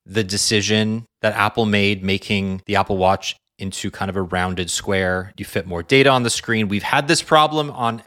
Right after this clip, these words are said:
Wear O S devices since twenty fifteen, when the Moto three sixty and the L G Watch Style and all of those watches were announced, right? This is just a form factor problem. But it looks like a watch, you know?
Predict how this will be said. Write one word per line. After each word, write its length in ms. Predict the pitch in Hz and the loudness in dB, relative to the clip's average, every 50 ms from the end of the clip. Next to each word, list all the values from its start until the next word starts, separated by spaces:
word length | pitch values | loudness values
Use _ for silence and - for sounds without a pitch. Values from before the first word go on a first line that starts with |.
| _ _ | _ _
Wear 200 | 113 120 131 143 | 2 4 6 6
O 80 | 143 | 6
S 160 | 143 139 - | 6 4 2
devices 440 | - 135 110 113 113 - - 120 110 | 0 2 2 2 2 2 0 -2 -2
since 300 | - - - 101 87 - | -2 -2 -2 -2 -4 -4
twenty 280 | - - - 123 131 139 | -6 -4 -4 -4 -4 -4
fifteen, 600 | - - 127 - - - 113 95 87 80 71 - _ - - - - - _ _ _ | -4 -6 -6 -8 -8 -8 -8 -8 -8 -10 -14 -20 _ -20 -20 -20 -20 -20 _ _ _
when 380 | 104 104 101 98 98 98 92 - _ _ _ _ _ _ _ | -4 -2 0 0 0 -2 -4 -6 _ _ _ _ _ _ _
the 60 | - | -8
Moto 320 | 95 98 107 117 123 131 123 110 - _ _ _ | -2 0 2 4 4 4 2 0 -6 _ _ _
three 160 | - 107 107 | -8 -6 -4
sixty 640 | - - - 127 - - - 127 123 123 120 123 113 | -2 -2 -2 -2 -4 -4 -4 -2 -2 -2 -2 -2 -4
and 220 | 101 98 92 92 | -4 -6 -6 -4
the 340 | 87 95 92 90 90 90 87 - _ - - _ _ _ _ _ _ _ | -4 -4 -2 -2 -2 -4 -6 -10 _ -20 -20 _ _ _ _ _ _ _
L 140 | 120 120 120 | -2 -2 -2
G 120 | 104 110 | -2 -4
Watch 380 | 104 95 107 110 107 - - - | -2 2 4 4 4 2 0 -2
Style 540 | - - - 147 131 131 131 127 127 123 117 | -2 0 2 4 4 4 4 4 4 4 4
and 100 | 107 107 | 2 2
all 220 | 110 113 117 117 | 2 2 2 2
of 100 | 104 95 | 2 2
those 260 | 107 101 101 95 - | 2 2 2 0 -2
watches 440 | 95 90 90 92 - - 92 90 95 | -2 0 0 0 -2 -4 -8 -8 -8
were 120 | 98 92 | -10 -10
announced, 460 | 90 90 87 85 90 90 85 - - - | -8 -10 -10 -12 -14 -14 -12 -12 -6 -4
right? 240 | 95 101 113 - - - - - _ _ | -4 -4 -4 -6 -10 -18 -20 -20 _ _
This 220 | 107 135 139 - | -2 -2 0 0
is 140 | 143 123 - | 0 -2 0
just 320 | - 131 123 - - - _ | 0 0 0 0 -4 -10 _
a 120 | - 107 | -10 -10
form 480 | - - - - - 139 127 139 147 151 | -10 -10 -14 -4 0 2 4 4 4 2
factor 540 | 143 - - 143 127 123 - - - 117 104 | 0 0 2 4 4 4 2 0 -2 -2 -2
problem. 680 | - - - - 95 98 101 - 87 87 85 87 - - _ _ _ _ _ _ _ _ _ _ _ _ _ _ - | -2 -2 0 2 2 2 2 -2 -6 -12 -12 -14 -16 -18 _ _ _ _ _ _ _ _ _ _ _ _ _ _ 2
But 100 | 156 175 | 2 2
it 80 | 180 143 | 2 4
looks 340 | 147 156 208 - - - | 4 4 4 4 4 4
like 200 | 180 196 196 - | 4 4 4 4
a 60 | 120 110 | 2 -2
watch, 680 | 104 107 147 196 175 107 85 - - - - - - - _ _ _ | 0 2 4 4 4 2 0 -2 -4 -4 -4 -4 -6 -12 _ _ _
you 120 | - 113 110 | -6 -2 0
know? 380 | 110 107 120 156 185 196 180 | 0 2 2 0 -2 -4 -8